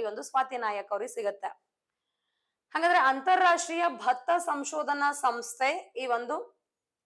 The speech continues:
ಅಂದ್ರೆ ಅಂತಾರಾಷ್ಟ್ರೀಯ ಭತ್ತ ಸಂಶೋಧನಾ ಸಂಸ್ಥೆ ಏನ್ ಮಾಡುತ್ತೆ ಅಂತಂದ್ರೆ ಇದ್ರದ್ದು ವಿಜ್ಞಾನಿ ಆಗಿರ್ತಕ್ಕಂಥ ಭಾರತದ ಸ್ವಾತಿ ನಾಯಕ್ ಅವರು ತಮ್ಮ ಫೀಲ್ಡ್ ರಿಸರ್ಚ್ ಹಾಗೂ ಅಪ್ಲಿಕೇಶನ್ ಕ್ಷೇತ್ರದ ಕೊಡುಗೆಗಾಗಿ ನಾರ್ಮನ್, ಅಂದ್ರೆ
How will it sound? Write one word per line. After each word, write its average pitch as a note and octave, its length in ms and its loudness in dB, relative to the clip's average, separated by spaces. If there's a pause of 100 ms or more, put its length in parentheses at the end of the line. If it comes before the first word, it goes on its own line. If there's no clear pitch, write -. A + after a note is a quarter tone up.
(100)
ಅಂದ್ರೆ C4 200 2
ಅಂತಾರಾಷ್ಟ್ರೀಯ D#4+ 580 2 (140)
ಭತ್ತ A#3 320 2
ಸಂಶೋಧನಾ C#4 500 0 (120)
ಸಂಸ್ಥೆ B3 300 -4
ಏನ್ B3+ 140 -2
ಮಾಡುತ್ತೆ A3+ 360 0
ಅಂತಂದ್ರೆ G#3+ 320 -2 (460)
ಇದ್ರದ್ದು E4 340 0
ವಿಜ್ಞಾನಿ C4 440 -2
ಆಗಿರ್ತಕ್ಕಂಥ C4+ 480 -6 (200)
ಭಾರತದ A#3+ 460 0
ಸ್ವಾತಿ A3 380 0
ನಾಯಕ್ A#3+ 400 -2
ಅವರು G#3 200 -2 (640)
ತಮ್ಮ D4+ 200 4 (180)
ಫೀಲ್ಡ್ D4+ 400 -2
ರಿಸರ್ಚ್ C4 500 0
ಹಾಗೂ A3+ 180 2 (100)
ಅಪ್ಲಿಕೇಶನ್ C4 520 -6
ಕ್ಷೇತ್ರದ A#3 400 -6
ಕೊಡುಗೆಗಾಗಿ G#3+ 520 -4 (120)
ನಾರ್ಮನ್, G3+ 360 -4
ಅಂದ್ರೆ B3+ 160 -2